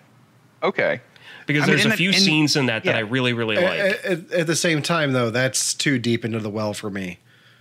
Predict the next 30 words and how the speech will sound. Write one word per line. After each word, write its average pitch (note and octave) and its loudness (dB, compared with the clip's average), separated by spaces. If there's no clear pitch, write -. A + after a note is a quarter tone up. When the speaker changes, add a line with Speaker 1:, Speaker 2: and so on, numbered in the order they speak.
Speaker 2:
Really? F#4 2
Speaker 3:
Yeah. B2+ 2
Speaker 1:
Really? - 4
Speaker 3:
Yeah. C3+ 2
I, D#3 0
like, E3+ 0
I E3 0
like D#3+ 2
Julia E3+ 2
Roberts, D#3 0
but A2+ -6
that's A#2 -2
not A#2 -2
my A2 -6
go-to. G2 -8
Speaker 2:
Well, G3+ 0
I F3+ 0
mean, F#3+ 0
it's E3+ -2
not F#3 -2
really D#3+ 2
my B2+ 0
go-to B2+ -2
either, A#2+ 0
but A2+ -4
it's A2+ -4
something A#2+ -2
that A#2 0
I A2+ -2
think - -2